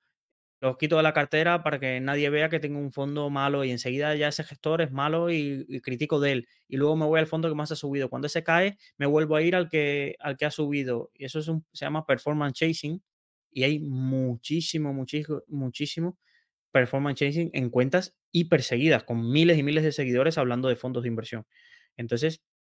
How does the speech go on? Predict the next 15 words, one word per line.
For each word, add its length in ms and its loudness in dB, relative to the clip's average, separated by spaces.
un 80 -10
poco 340 4
huir 340 2
de 100 2
esto, 340 -4
es 120 -6
decir, 300 -4
huir 360 2
y, 280 -2
y 60 -2
saber 460 4
de 140 4
qué 120 4
pata 260 4
cojea 460 0